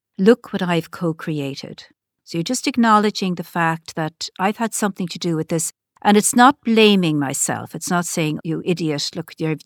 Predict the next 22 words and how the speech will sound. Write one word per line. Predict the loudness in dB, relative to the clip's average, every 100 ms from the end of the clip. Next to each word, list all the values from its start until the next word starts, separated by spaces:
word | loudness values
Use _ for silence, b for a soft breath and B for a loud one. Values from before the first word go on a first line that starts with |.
| -6
you've | -6
done | -2 -2
it | -2
again." | -2 -2 0
<laughs> | 0
It's | 2
not | 0 2
that | -2 -2
tone | -4 -2
of | -2
voice. | -2 -2 -4 -6 -10 _
It | 6
might | 6
be | 6
initially | 4 4 2 0 0
<laughs> | -2
till | -2
you | -2
get | -2 -4 -4
used | -4 -4
to | -4
it. | -6